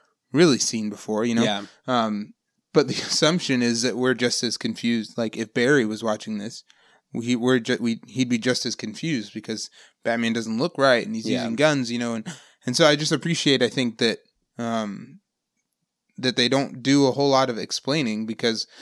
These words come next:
Speaker 1: as far as all of these other characters are concerned, they're, like, this is how the world's been
Speaker 2: Mm-hmm.
Speaker 1: this whole time, you know?
Speaker 2: Yeah. Nothing's wrong for them, uh, you know, in, in their timeline, in their,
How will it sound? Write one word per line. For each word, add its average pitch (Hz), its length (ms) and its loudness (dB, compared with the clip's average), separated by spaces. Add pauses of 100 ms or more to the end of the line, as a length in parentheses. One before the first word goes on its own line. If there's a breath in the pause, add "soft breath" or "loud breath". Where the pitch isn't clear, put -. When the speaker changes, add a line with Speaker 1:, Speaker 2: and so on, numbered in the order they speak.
(160 loud breath)
Speaker 1:
as 120 120 -6
far 135 240 4
as 120 160 -2
all 123 280 2
of 110 80 -6
these 117 220 0
other 175 220 6
characters 110 500 -2
are 107 60 -14
concerned, 107 600 -8 (420)
they're, 135 540 2 (140)
like, 117 240 -4
this 123 180 -4
is 113 100 -10
how 123 160 2
the 113 80 -2
world's 113 320 -4
been 110 380 -4
Speaker 2:
Mm-hmm. 110 380 -4
Speaker 1:
this 107 180 -4
whole 113 180 -2
time, 104 380 0
you 101 60 -6
know? 104 80 -6
Speaker 2:
Yeah. 98 200 -4 (440)
Nothing's 143 340 4
wrong 131 240 4
for 120 200 0
them, 123 420 4
uh, 113 80 -4 (100)
you 113 120 0
know, 110 180 0
in, 110 300 -4
in 113 200 0
their 143 240 6
timeline, 104 640 -2
in 104 160 -6
their, 127 340 2